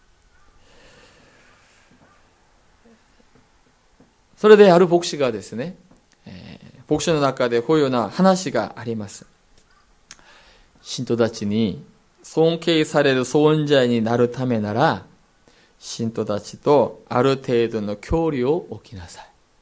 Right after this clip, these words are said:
なぜですか？信徒と親しくなって、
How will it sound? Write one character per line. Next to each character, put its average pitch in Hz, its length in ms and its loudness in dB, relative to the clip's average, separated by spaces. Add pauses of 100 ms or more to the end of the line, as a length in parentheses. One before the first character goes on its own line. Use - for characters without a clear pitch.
(1040)
な 101 100 -12
ぜ 104 80 -12
で 92 100 -10
す - 100 -20
か？ 175 200 -6 (560)
信 143 200 -10
徒 135 140 -6
と 120 380 -2 (240)
親 - 280 -6
し - 120 -10
く 143 100 -6
な 135 140 2
っ 127 100 -6
て、 135 400 0